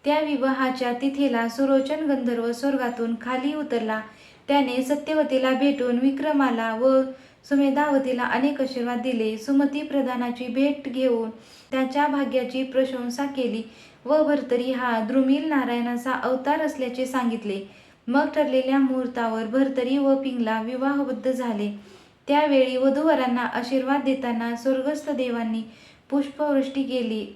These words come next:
तो आनंदोत्सव पाच दिवस चालला. त्यानंतर महिनाभर तेथेच वास्तव्य करून आणि सत्यवती, विक्रम व भर्तरीस आपला सहवासाचा आनंद देऊन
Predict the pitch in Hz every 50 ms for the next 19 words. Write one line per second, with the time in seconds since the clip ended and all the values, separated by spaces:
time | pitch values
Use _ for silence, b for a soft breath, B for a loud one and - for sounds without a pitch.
0 | - _ - 285 302 302 277 269 247 240 247 240 247 254 254 - - 247 233 226
1 | - 262 269 277 277 - 294 240 262 247 254 262 262 - 277 254 233 220 214 202
2 | 196 196 196 196 B B B B B B B B - - 285 302 294 285 269 247
3 | 254 269 262 262 262 269 269 262 262 247 240 240 262 277 269 - 262 262 262 262
4 | - 285 294 285 277 285 269 262 262 - 262 254 254 262 262 262 277 269 247 240
5 | 233 233 B B B B B B B - 240 247 240 240 240 233 - 285 285 -
6 | - 302 294 269 262 262 247 247 240 247 277 269 277 254 240 233 233 240 254 285
7 | 294 285 269 277 247 269 - 240 240 240 233 - - - 240 240 254 254 262 269
8 | 269 269 277 262 254 254 240 233 226 - 247 240 240 - 240 233 - - 233 262
9 | 277 285 277 269 233 254 240 233 233 233